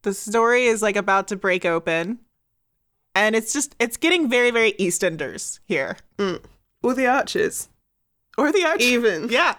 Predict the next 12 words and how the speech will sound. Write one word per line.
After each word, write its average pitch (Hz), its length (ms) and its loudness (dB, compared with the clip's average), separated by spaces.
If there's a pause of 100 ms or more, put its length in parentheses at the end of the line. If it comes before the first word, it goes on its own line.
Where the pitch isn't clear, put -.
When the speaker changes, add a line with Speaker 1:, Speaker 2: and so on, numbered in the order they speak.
(140)
Speaker 2:
The - 40 -14 (100)
Speaker 1:
Same, 254 240 4 (100)
Speaker 2:
EastEnders 247 180 2
Speaker 1:
same 262 100 2
Speaker 2:
era - 260 4
Speaker 1:
thing. 453 140 4
Speaker 2:
of - 60 0
the 320 100 4
Archers. 196 600 -2
Yeah. 202 260 0 (320)
<laughs> 349 240 -4
Speaker 1:
Yeah. 240 320 -2